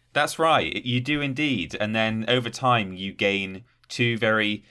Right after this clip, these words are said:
sort of strange comedians to replace the just other kind of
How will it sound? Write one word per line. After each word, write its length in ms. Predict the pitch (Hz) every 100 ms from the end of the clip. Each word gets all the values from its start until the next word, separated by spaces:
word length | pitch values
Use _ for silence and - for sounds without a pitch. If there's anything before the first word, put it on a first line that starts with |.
| _
sort 200 | - 110
of 80 | 101
strange 520 | - 120 117 110 101
comedians 680 | - 107 110 95 82 76 78
to 120 | - 92
replace 480 | 87 98 92 -
the 340 | - 90 85 87 _ _ -
just 640 | 110 - - - - -
other 320 | - 123 117 101
kind 240 | - 101
of 140 | 92